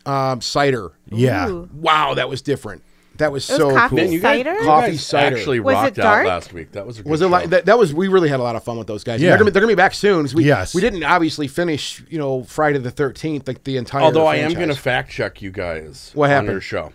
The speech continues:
Speaker 4: So at one point, somebody, I don't know who it was, said that Tom Savini did all the first four Halloween mo-, or Friday the thirteenth movie special effects.
Speaker 1: Okay.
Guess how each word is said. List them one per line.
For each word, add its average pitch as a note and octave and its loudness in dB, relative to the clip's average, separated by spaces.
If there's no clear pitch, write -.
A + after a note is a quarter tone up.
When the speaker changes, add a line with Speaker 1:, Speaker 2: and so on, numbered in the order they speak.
Speaker 4:
So A2+ 0
at A2+ 0
one C3 0
point, C#3+ 0
somebody, C#3 2
I A#2 0
don't A#2 -2
know A#2+ -2
who B2 2
it C#3 -4
was, A2 0
said G#2+ -2
that G2+ -2
Tom C3+ 0
Savini B2+ -2
did G#2+ -4
all G#2 -4
the A2+ -8
first B2 -8
four G#2 -4
Halloween G2+ -6
mo-, F#2 -10
or G2 -4
Friday G#2 -4
the G2+ -12
thirteenth F#2 -12
movie E2+ -12
special E2+ -10
effects. - -16
Speaker 1:
Okay. C3 -6